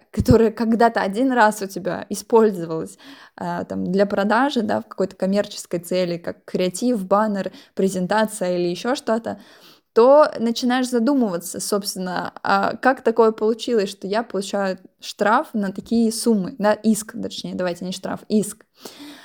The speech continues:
И о чем эта ситуация нам говорит? <laughs> Во-первых, то, что нельзя никогда использовать картинки с Яндекса или Гугла,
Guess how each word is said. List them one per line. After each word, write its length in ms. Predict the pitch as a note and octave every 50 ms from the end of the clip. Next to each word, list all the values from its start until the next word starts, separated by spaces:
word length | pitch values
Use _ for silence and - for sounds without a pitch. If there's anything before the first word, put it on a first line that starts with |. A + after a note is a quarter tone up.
| - - C4 C4 - C4 C4 - _ _ _ _ _ _ _ _ _
И 300 | B3 B3 B3 B3 A#3+ A#3 A3 A3 A#3 - - _ _ _ _ _ _ _ _ - - _ _ _ _ _ _ _ _ _ _ _
о 100 | - A#3+
чем 320 | A#3 - C#4+ D#4 E4+ F#4 F#4 - _ -
эта 220 | A#3+ C4+ C#4 C#4
ситуация 540 | C#4 - A#3+ A3 A#3 A#3 B3+ B3 - A#3+ G#3
нам 220 | G#3 A3+ A#3+ A#3 G#3
говорит? 480 | F#3+ G3+ G#3+ A#3 G#3+ G#3 - - - -
<laughs> 60 | - -
Во-первых, 760 | A3+ G3+ - - A3+ - - B3 C4 D4+ F4+ G4 F#4 F#4 E4+ - - - - - - - - - _ _ _ -
то, 200 | B3 C4 D4 F4
что 420 | - - _ - C#4 C4 C4 B3+
нельзя 880 | B3+ A#3+ A3 A3+ B3+ B3+ B3 A#3 G#3 G#3+ G#3+ G#3+ A#3+ C4 D4+ F4 E4+ - _
никогда 960 | - A3+ B3+ D#4 D#4+ D4 - C4+ B3+ A#3 A#3 G#3 G3 G#3 G3+ G3 G3+ G3+ G3 -
использовать 840 | B3 A#3+ A3 - - _ G#3+ A3 A3+ B3 C4 C4+ C4+ C4+ C4+ C4 -
картинки 640 | - A3+ A3 - - B3 A#3 B3 B3+ B3 C4 B3+
с 160 | B3+ - -
Яндекса 560 | A3 A3 A3 A3+ A#3 A#3 A#3+ A#3 A#3 - -
или 220 | G#3+ G#3 G3+ G3+ G3+
Гугла, 500 | G3 G3 A#3+ C4 C4+ C#4 C4+ C4+ C#4